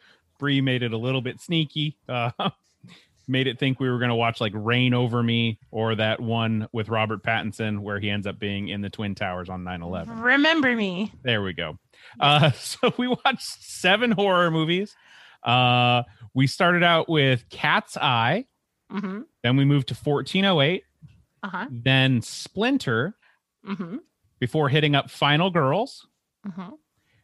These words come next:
Speaker 1: And then taking a visit to Terrifier.
Speaker 2: Ooh.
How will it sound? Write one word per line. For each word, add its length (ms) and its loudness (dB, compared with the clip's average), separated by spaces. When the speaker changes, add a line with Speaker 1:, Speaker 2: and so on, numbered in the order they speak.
Speaker 1:
And 140 0
then 120 4
taking 340 2
a 20 2
visit 380 0
to 100 -4
Terrifier. 880 2
Speaker 2:
Ooh. 240 -16